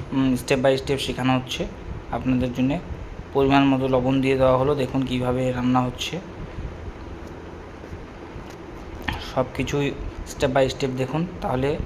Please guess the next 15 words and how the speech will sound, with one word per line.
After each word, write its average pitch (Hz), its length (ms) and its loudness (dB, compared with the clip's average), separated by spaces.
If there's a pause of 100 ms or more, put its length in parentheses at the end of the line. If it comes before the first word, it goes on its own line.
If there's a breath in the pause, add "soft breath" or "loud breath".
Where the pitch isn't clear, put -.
(180)
শুটকি 143 260 -4
মাছের 135 340 2
রেসিপিটা 131 460 0
খুব 147 200 -4
সুন্দরভাবে 131 560 2
শিখে 123 240 -2
যাবেন। 113 220 -4
শুটকি 127 300 -6
মাছের 147 200 0
রেসিপি 135 260 0
বিভিন্ন 139 380 0
রকম 139 260 2
তৈরি 131 220 0
করা 123 220 0
হয়, 139 160 0